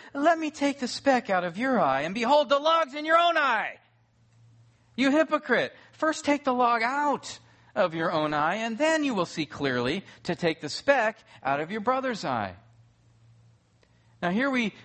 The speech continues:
we see the first two steps, church discipline, the first two steps in dealing with sin. The second step is going to your brother. The first one is what? Before dealing with their sin,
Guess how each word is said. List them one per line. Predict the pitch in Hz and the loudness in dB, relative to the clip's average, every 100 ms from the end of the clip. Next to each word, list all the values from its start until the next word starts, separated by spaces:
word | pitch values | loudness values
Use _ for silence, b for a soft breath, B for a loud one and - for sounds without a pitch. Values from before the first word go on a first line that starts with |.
| - | -8
we | 190 | -6
see | - 247 | -2 -2
the | 196 | -2
first | - 226 247 - | 0 0 0 -4
two | 220 | -6
steps, | 208 - 196 156 147 - - - _ _ _ | -6 0 2 2 -2 -14 -20 -20 _ _ _
church | - 156 147 | -6 -4 -4
discipline, | 151 131 - 131 | -4 -6 -6 -6
the | 123 | -6
first | - 202 214 - | -4 -2 -2 -4
two | 208 | -6
steps | 180 - 196 180 - | -6 0 0 0 -8
in | 160 | -10
dealing | 160 196 175 151 - B | -4 -2 -2 -4 -8 B
with | - 151 | -8 -8
sin. | - - 175 143 95 - _ b b b b b _ _ _ _ - _ _ _ _ _ _ | -6 -4 -2 -2 -6 -14 _ b b b b b _ _ _ _ -20 _ _ _ _ _ _
The | 139 | -8
second | - 226 220 | 0 0 -2
step | - 180 160 | -2 -2 -2
is | 147 | -8
going | - 170 165 156 | -2 0 0 -2
to | - | -4
your | 139 139 | -2 -2
brother. | 139 175 180 | 0 2 2
The | 135 143 | -2 -8
first | - 311 302 - | 2 2 4 0
one | 214 | 0
is | 190 170 | 0 -4
what? | 170 190 139 | 2 2 2
Before | 131 143 233 277 | -8 -4 2 2
dealing | 233 254 240 | 2 -4 -2
with | 208 196 | 0 0
their | 214 269 294 | 4 4 4
sin, | 269 - 180 160 202 | 0 -6 0 0 0